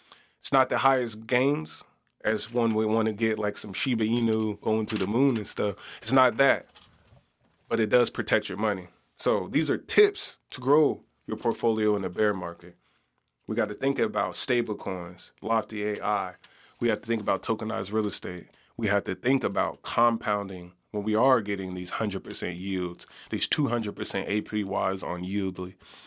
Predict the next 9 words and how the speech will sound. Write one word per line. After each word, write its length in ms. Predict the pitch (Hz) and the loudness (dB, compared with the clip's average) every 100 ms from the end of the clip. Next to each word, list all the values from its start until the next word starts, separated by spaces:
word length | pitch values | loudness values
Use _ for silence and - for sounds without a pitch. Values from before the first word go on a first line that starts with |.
| - - - | -16 -16 -8
We 120 | 110 | -2
have 200 | 104 101 | -2 -2
to 100 | 104 | -4
then 240 | 98 101 95 | -4 -2 -2
compound 540 | 107 101 107 92 82 | 0 -2 -2 -8 -4
daily, 340 | 104 110 95 | -2 0 -2
claim 400 | 87 - 127 131 | -6 -2 2 4
our 120 | 127 117 | 4 4
rewards 720 | 123 113 110 107 104 - - | 0 0 0 0 0 -4 -8